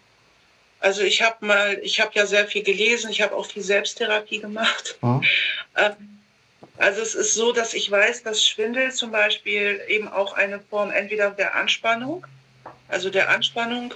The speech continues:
Speaker 1: ähm, je angespannter, desto mehr Schwindel. Und dass ich dann halt eben denke, okay, da werden irgendwelche Gehirnareale abgedrückt durch die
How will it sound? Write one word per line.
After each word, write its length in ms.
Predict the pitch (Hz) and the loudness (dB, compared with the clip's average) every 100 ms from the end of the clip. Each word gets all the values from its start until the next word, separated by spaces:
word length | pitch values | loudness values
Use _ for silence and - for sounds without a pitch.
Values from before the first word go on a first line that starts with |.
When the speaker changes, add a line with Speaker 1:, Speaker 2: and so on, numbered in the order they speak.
| - | -2
Speaker 1:
ähm, 360 | 214 220 220 220 - - - - - - - | 0 0 -2 -8 -20 -20 -20 -20 -20 -20 -6
je 120 | 196 | 0
angespannter, 640 | 110 240 254 - 240 240 240 | 2 2 2 2 0 0 -2
desto 260 | 214 208 202 | -2 -2 0
mehr 180 | 190 | 2
Schwindel. 540 | 190 190 196 226 320 381 _ _ _ _ _ - | 2 0 -4 -4 -4 -4 _ _ _ _ _ -8
Und 160 | 196 | -2
dass 160 | 208 208 | -2 -2
ich 120 | 214 | -2
dann 220 | 233 220 | 0 2
halt 160 | 220 214 | 0 0
eben 260 | 208 208 208 | 0 0 2
denke, 260 | 214 208 | 0 0
okay, 240 | 208 - 214 | -8 -6 0
da 180 | 208 | 2
werden 200 | 208 202 - | 2 0 -2
irgendwelche 380 | 202 202 202 | -4 -2 -2
Gehirnareale 1080 | 208 202 220 220 - 190 185 175 185 190 - | 0 2 2 2 0 0 2 2 2 0 -4
abgedrückt 600 | 165 - 208 - 214 214 | -10 -8 -4 -2 -2 -4
durch 140 | 202 | -6
die 80 | 196 | -10